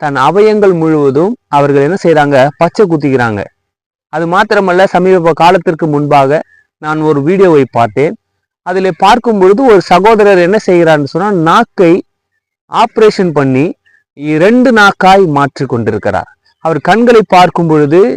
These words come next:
ஆண்டவர் அழகாய் செம்மையாய் உண்டாக்கினார் என்று சொல்லி வேதம் சொல்லுகிறது. ஆனால் அவர் கண்களை பார்க்கும் பொழுது ரெண்டு கண்களும் ப்ளூ கலர்ல இருக்கு. அப்போ அவர் சரீரம் முழுவதும் அவர் அழித்து கொண்டிருக்கிறார்.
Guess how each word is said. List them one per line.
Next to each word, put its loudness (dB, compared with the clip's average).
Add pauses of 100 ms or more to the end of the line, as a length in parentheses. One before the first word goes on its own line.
(640)
ஆண்டவர் 2
அழகாய் 4
செம்மையாய் 2
உண்டாக்கினார் 2
என்று 0
சொல்லி -2
வேதம் 0
சொல்லுகிறது. 0 (200)
ஆனால் 2
அவர் -2
கண்களை 2
பார்க்கும் 0
பொழுது -2 (600)
ரெண்டு -2
கண்களும் 2 (560)
ப்ளூ -2 (180)
கலர்ல 2
இருக்கு. -4 (600)
அப்போ -4 (200)
அவர் -2
சரீரம் 2
முழுவதும் 2 (580)
அவர் -2 (100)
அழித்து 0
கொண்டிருக்கிறார். -2